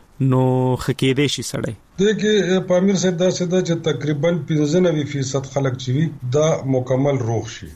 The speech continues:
Speaker 1: صحیح.
Speaker 2: بدمرغي دا ده چې زمونږه خلک، زمونږه چې کومه چاپېرچل دی یا ټولنه ده،
Speaker 1: مهم.
Speaker 2: دوی د ډاکټر د وینا نه بغیر دواګانې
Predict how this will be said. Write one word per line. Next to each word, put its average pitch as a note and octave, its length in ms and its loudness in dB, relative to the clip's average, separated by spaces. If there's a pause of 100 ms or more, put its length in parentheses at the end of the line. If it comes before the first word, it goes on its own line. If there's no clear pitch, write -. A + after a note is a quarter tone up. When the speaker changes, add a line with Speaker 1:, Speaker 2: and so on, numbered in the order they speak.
(260)
Speaker 1:
صحیح. A#2+ 420 0 (260)
Speaker 2:
بدمرغي F3 540 2
دا G3+ 180 4
ده G3 180 0
چې D#3+ 140 -6 (300)
زمونږه E3 520 4
خلک، C3 260 0
زمونږه D3 480 0 (100)
چې C#3 140 -4
کومه B2+ 300 2 (360)
چاپېرچل A2+ 680 2
دی B2 160 4
یا A2 100 2 (100)
ټولنه A2+ 420 2
ده، G2+ 100 -4 (320)
Speaker 1:
مهم. A#2+ 320 0 (280)
Speaker 2:
دوی G3 340 4
د D#3+ 120 -2 (160)
ډاکټر D3+ 360 0 (180)
د - 20 2 (120)
وینا C#3+ 320 2
نه D3+ 140 0
بغیر C3 480 0
دواګانې G#2 640 0